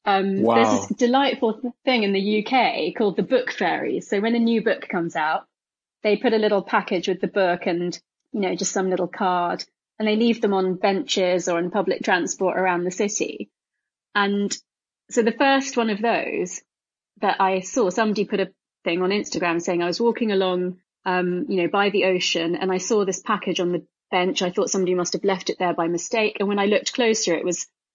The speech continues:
Speaker 1: a message from the Book Fairy saying that I've received this free book."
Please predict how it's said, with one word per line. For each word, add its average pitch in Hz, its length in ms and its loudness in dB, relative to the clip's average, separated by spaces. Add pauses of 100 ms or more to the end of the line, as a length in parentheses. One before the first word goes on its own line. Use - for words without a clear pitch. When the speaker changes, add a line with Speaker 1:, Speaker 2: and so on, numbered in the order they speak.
(120)
Speaker 1:
a 196 60 -2
message 202 340 0
from 190 120 0
the 180 80 0
Book 190 240 0
Fairy 165 420 0
saying 170 340 0
that 170 260 -2
I've 180 220 -6
received 185 360 0
this 175 180 -4
free 185 200 2
book." 214 340 -2